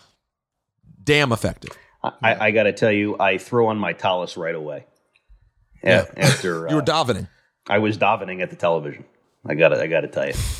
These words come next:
Speaker 2: I mean, it was one of the greatest segments in the history of professional wrestling. <laughs> Was it not?
Speaker 1: It was very good.
Speaker 2: I was
Speaker 1: No, it was beau-,
Speaker 2: davening
Speaker 1: it was
Speaker 2: and davening.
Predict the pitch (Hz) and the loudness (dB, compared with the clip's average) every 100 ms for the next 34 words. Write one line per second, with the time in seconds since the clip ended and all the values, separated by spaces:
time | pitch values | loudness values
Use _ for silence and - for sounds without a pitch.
0 | - - _ _ _ _ - - 101 101 | -14 -20 _ _ _ _ -18 -2 0 2
1 | 117 117 135 147 131 123 117 - 113 101 | 2 2 0 0 0 0 0 0 0 0
2 | 95 92 87 90 - 80 71 - 82 80 | -4 -8 -8 -8 -10 -14 -10 -4 0 0
3 | 80 76 73 - 85 - _ _ _ _ | 0 -4 -4 -6 -12 -18 _ _ _ _
4 | - 131 104 - 107 - - _ _ _ | -2 2 2 2 0 -4 -18 _ _ _
5 | _ - - _ - _ _ _ _ - | _ -16 -16 _ -20 _ _ _ _ -2
6 | 117 110 107 113 180 135 123 143 160 123 | 2 2 4 4 2 0 0 0 0 2
7 | 135 113 101 _ 123 135 123 123 147 139 | 0 0 -2 _ -2 0 2 2 2 2
8 | 131 127 131 117 - - 117 113 113 107 | 2 0 0 -2 -6 -2 0 2 2 2
9 | 98 | -4